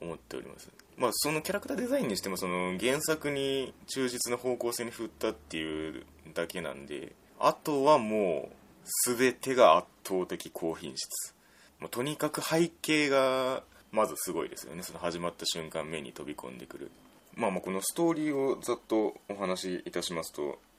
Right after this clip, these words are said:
まあ、主人公は小学六年生の関織子、まあ、おっこちゃんと呼ばれてる子が主人公なんですけれども、まあ、なんと交通事故であの、両親を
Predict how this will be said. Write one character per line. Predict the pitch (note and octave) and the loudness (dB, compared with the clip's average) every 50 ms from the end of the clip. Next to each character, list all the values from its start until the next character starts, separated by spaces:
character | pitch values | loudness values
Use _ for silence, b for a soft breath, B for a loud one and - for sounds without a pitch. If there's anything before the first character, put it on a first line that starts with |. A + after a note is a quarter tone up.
| _ - | _ -8
ま | - G2+ | -4 -2
あ、 | E2 | -2
主 | - - - | 0 0 2
人 | D#3+ F3+ E3 | 2 2 2
公 | - D2+ | 0 0
は | D2+ | 0
小 | - - G#2 G2 | 2 2 4 4
学 | G2 F#2+ - - F2+ F2 E2 - - | 4 2 2 0 -2 -2 -2 -2 -4
六 | F2+ F#2 - - | -4 -4 -2 -2
年 | F#2+ F#2 F2 E2 | -2 -2 -2 -4
生 | - - C#2 C#2 | -4 -8 -8 -8
の | C#2 C2+ C2+ - - - _ _ _ _ _ _ _ _ _ - | -8 -10 -10 -12 -12 -18 _ _ _ _ _ _ _ _ _ -8
関 | - - - - D#2+ D#2+ | -6 -6 -4 -4 -4 -2
織 | D#2+ E2 D#2 - | -2 -2 -4 -6
子、 | - - - - - _ _ _ _ - | -8 -8 -8 -8 -10 _ _ _ _ -10
ま | - | -4
あ、 | - | -2
お | - - | 0 0
っ | - - | 0 -2
こ | - E2+ | -4 -6
ち | D#2+ - - | -6 -6 -8
ゃ | - | -10
ん | |
と | - - - - - - - - - - - - | -12 -12 -14 -14 -14 -16 -20 -20 -20 -14 -8 -4
呼 | F2 | -2
ば | D2+ D#2 D2+ | -2 -2 -2
れ | C#2+ | -4
て | - - | -6 -10
る | C2+ | -12
子 | - - C#2 | -12 -10 -10
が | - - - - - _ | -8 -8 -8 -10 -10 _
主 | - - D#2+ | -12 -10 -8
人 | D2+ D2+ C#2 C2 | -8 -8 -10 -12
公 | - - | -14 -16
な | - - | -16 -18
ん | A1+ | -18
で | - | -16
す | - - | -16 -14
け | - C2 | -12 -12
れ | C2 - | -12 -10
ど | C2+ D2+ | -8 -4
も、 | F#2 G2+ G2 E2+ C2+ - - - - - - _ - - | -2 0 0 0 -2 -6 -10 -18 -20 -20 -20 _ -14 -8
ま | G2+ F2 | -6 -4
あ、 | |
な | F2+ F2+ | -2 -2
ん | |
と | - - | -4 -4
交 | - - A#2 B2+ | -2 0 0 0
通 | B2+ - - B2+ B2+ B2 A#2+ A#2+ | 0 2 4 6 8 8 8 6
事 | G#2 A#2 | 4 2
故 | - F#2+ E2+ | 0 0 -2
で | D#2 D2 | -2 -2
あ | D2 | -4
の、 | C#2 C2+ B1+ A#1 A1 A#1 C2+ - | -6 -8 -10 -12 -12 -10 -4 2
両 | G2 G2+ G2 F2+ | 2 4 4 2
親 | - - C#2+ | 0 -4 -10
を | C2+ | -10